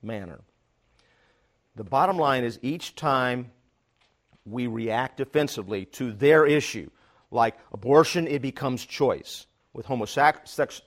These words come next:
homosexuality, it becomes discrimination. Uh, we come off as Bible kooks. We are marginalized. Worse yet, it gets us off of God's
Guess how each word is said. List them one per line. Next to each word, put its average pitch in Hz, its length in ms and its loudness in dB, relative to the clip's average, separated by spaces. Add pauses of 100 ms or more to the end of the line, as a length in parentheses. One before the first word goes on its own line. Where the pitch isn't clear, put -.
(200)
homosexuality, 135 800 0 (160)
it 143 100 -4
becomes 131 420 0
discrimination. 127 800 -2 (1500)
Uh, - 160 -20
we 131 220 -4
come 143 300 -4
off 101 520 -2 (1200)
as 98 400 -2 (140)
Bible 90 380 -4
kooks. - 520 -12
We 107 160 -12
are 104 100 -4
marginalized. 98 1000 -6 (1400)
Worse 151 360 2
yet, 143 460 2
it 113 220 -6
gets 151 340 -8
us 151 300 -8
off 101 340 0 (160)
of 98 380 -8
God's 110 640 -2